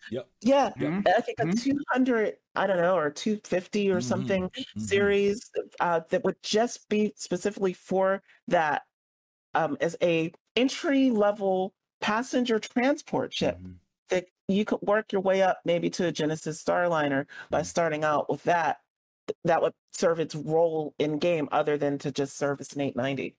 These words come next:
Speaker 1: Yeah.
Speaker 3: Mm-hmm.
Speaker 1: Admiral, thank you.
Speaker 3: Mm-hmm.
Speaker 1: You guys see that link there, the Origin seven seven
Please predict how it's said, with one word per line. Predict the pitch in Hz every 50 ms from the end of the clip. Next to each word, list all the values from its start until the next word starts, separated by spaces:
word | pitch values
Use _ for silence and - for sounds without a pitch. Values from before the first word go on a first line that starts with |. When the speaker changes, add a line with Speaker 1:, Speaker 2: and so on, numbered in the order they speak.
| _
Speaker 1:
Yeah. | - 87 85 80 - _ _ _ _ _ -
Speaker 3:
Mm-hmm. | 139 123 127 113 110 - _ _ _
Speaker 1:
Admiral, | 165 175 175 156 151 160
thank | 147 - 160 156 117 113 107
you. | 117
Speaker 3:
Mm-hmm. | 117 123
Speaker 1:
You | 123 127
guys | 139 139 139 131
see | - 160 139
that | 131 127 98 107
link | 120 123 127 123 -
there, | 131 123 117
the | 107
Origin | - - 110 120 120 120 113 107 104 110 107 107
seven | - - 127 120 120 113
seven | 110 - - 113 110 110